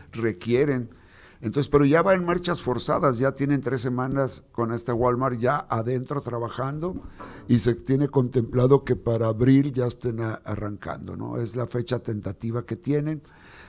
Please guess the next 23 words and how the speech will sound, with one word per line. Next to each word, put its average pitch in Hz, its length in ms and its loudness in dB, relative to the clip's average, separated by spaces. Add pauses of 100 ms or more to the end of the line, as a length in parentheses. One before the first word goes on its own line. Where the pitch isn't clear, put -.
Se - 140 -2
ha 196 40 0
venido 180 340 0
recorriendo 151 800 0
porque 120 240 -4
primero 131 460 -4
era, 135 240 -2 (340)
eh, 110 360 -4 (200)
eh, 110 320 -6
en 107 120 -8
enero, 135 500 -4
febrero, 135 500 -2
y 120 80 -4
se 117 120 -4
ha 147 100 2
recorrido 156 680 -2
porque 131 460 -2
había 143 340 2
ciertos 143 420 -6
problemillas 147 720 -4
que, 127 180 -10
que 127 200 -6
se 120 300 -6